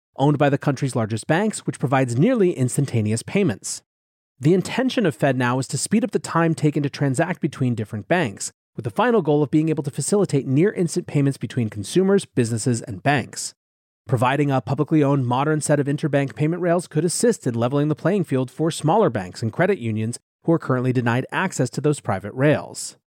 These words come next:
This would mean that instantaneous bank transfers would become the norm rather than a selling point for those larger banks.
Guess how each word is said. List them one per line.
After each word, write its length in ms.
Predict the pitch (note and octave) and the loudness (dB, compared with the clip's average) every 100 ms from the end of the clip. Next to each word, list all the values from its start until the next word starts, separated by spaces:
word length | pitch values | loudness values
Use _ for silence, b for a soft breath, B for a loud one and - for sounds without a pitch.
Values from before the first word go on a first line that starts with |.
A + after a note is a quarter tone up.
| _ _ _ | _ _ _
This 160 | - A2+ | -2 0
would 100 | B2 | 2
mean 160 | C3 | 2
that 140 | B2+ C3 | 2 0
instantaneous 600 | C3 B2+ B2 C3+ C3 A#2 | -2 -2 -4 0 0 0
bank 260 | - A#2+ A#2+ | -2 -4 -2
transfers 480 | D#3 D#3 - D3+ | -2 -2 0 -2
would 80 | C3 | -2
become 320 | C3+ - G#2 | -4 -4 -4
the 60 | G#2 | 0
norm 380 | B2 G3+ F3 D#3 | 2 4 4 4
rather 200 | B2+ A#2 | 0 0
than 140 | C3 | -4
a 40 | C#3 | -2
selling 320 | - G3 D#3 | -2 0 0
point 260 | - C3+ | 0 0
for 60 | - | 0
those 220 | D3+ D3 | 0 0
larger 280 | G2+ F#2+ F#2+ | 0 -2 -4
banks. 680 | - C#3+ G#2 - - - | 0 0 0 -6 -10 -10